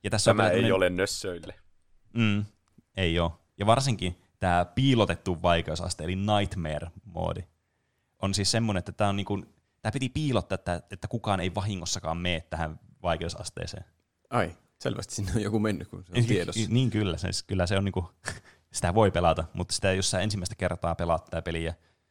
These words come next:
Speaker 1: niin sä et kyllä sinne päädy.
Speaker 3: Niin.
Speaker 1: En-, enkä mä muista, että oliko tässä pelissä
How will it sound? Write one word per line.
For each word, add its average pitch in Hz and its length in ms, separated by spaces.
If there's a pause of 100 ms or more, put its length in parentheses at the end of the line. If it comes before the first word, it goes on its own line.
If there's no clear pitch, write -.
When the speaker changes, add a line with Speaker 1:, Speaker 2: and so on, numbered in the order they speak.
(400)
Speaker 1:
niin 87 240 (280)
sä 80 100
et 87 120
kyllä 87 160
sinne 85 220 (380)
päädy. 80 380 (420)
Speaker 3:
Niin. 95 100 (180)
Speaker 1:
En-, - 80
enkä 113 140
mä 117 100
muista, 123 260
että - 140
oliko 113 240
tässä 101 200
pelissä 98 340